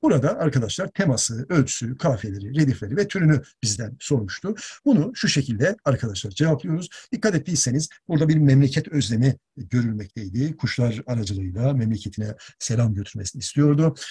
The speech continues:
E, ölçüsü on birli hece ölçüsü arkadaşlar. E, heceleri, e, eşitliğine dayalı olarak arkadaşlar biz ne yapıyoruz? E, sıralıyoruz. E, on bir tane, e, hece olduğu için ve her mısrada,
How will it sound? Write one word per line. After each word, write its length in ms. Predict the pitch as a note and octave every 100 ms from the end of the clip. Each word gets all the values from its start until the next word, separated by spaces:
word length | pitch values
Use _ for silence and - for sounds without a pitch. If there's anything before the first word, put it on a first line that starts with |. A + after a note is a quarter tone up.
| -
E, 40 | C#3
ölçüsü 440 | C#3 F#3 C#3 -
on 180 | C#3+ C#3
birli 200 | D#3+ E3+
hece 220 | C#3+ C3+
ölçüsü 380 | D#3+ D#3+ - F3
arkadaşlar. 760 | D3+ C3+ D#3+ D3 - E3 - - -
E, 260 | B2+ B2
heceleri, 400 | D3+ D3 D3 D3
e, 480 | D#3 - C3+ B2 C3
eşitliğine 640 | - - - C3+ C#3+ C3 B2
dayalı 420 | A#2 A#2 A#2 A2+ - _
olarak 300 | A#2+ A2+ G#2
arkadaşlar 480 | A#2+ A2+ A#2 A2 G#2+
biz 160 | A2+ A2+
ne 60 |
yapıyoruz? 680 | D3 B2 A2 G#2+ G3+ - - -
E, 40 | A#2 G#2+ G#2+
sıralıyoruz. 800 | - A#2 A2 G#2 B2+ G3+ - - -
E, 60 | A#2+ A#2+ B2+
on 220 | - D#3+ E3
bir 120 | D#3
tane, 380 | - A#2+ A#2+ G2 _ _
e, 40 | G#2 G2+ G#2 G#2 G#2 B2+
hece 260 | A#2 C#3
olduğu 320 | C3+ A2+ C3
için 280 | E3 A#2 G#2+ - _
ve 200 | C3 A#2 -
her 180 | F3 E3+
mısrada, 580 | A#2+ - A2 G#2+ C#3